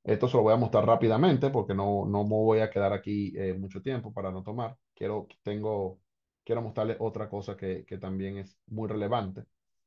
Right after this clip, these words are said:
Y fíjense que este sistema nos permite ver cuánto tenemos de presupuesto por unidad de compra dentro de la institución o por unidad ejecutora, ¿verdad? Eh, conocer cómo van esos trámites, eh, cuál es el estatus.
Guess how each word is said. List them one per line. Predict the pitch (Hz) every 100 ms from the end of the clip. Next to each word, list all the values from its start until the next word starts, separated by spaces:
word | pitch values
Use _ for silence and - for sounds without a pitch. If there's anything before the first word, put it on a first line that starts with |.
| _ _ _ _ _ _ _
Y | -
fíjense | 127 135 131 135 131 151 135 - _ _ _ -
que | 156 151 -
este | 147 160
sistema | 156 151 160 151
nos | 147 131
permite | 120 123 123
ver | 127 127 123 -
cuánto | 120 120 123 131
tenemos | 127 127 127
de |
presupuesto | 127 123 123 139 135 131 120 -
por | 127 120
unidad | 120 113 110 113 120 127 _
de | 117 113
compra | 123 123 120 120
dentro | 117 117 113
de |
la | 113
institución | 113 107 101 135 127 123
o | 120
por | 117 110
unidad | 107 107 104
ejecutora, | 110 104 117 151 147 139 - _ _ _ _
¿verdad? | 113 117 131 139 -
Eh, | 123 117 117
conocer | 135 131 123 120 120 117
cómo | 135 135 127
van | 123 127
esos | 127 117
trámites, | 139 143 135 127 127 123 123 -
eh, | 113 110 104
cuál | 123 120
es | 123 123
el | 120
estatus. | 110 - 139 127 135 127